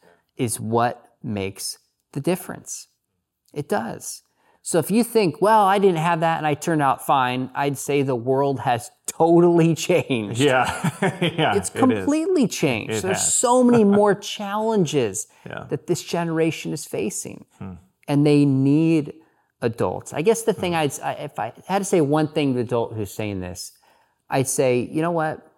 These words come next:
Speaker 1: When you get to the end of your life,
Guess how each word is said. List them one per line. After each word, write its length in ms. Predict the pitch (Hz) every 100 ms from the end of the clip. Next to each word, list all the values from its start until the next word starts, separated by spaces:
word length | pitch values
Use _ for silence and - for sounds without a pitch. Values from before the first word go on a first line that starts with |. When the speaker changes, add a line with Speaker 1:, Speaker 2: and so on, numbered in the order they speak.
| _ _ _ _ _ -
Speaker 1:
When 240 | 147 143
you 100 | 156
get 280 | 147 196 -
to 120 | 202
the 200 | 160 123
end 220 | 113 123
of 140 | 120 101
your 160 | 101
life, 580 | 87 - - - - -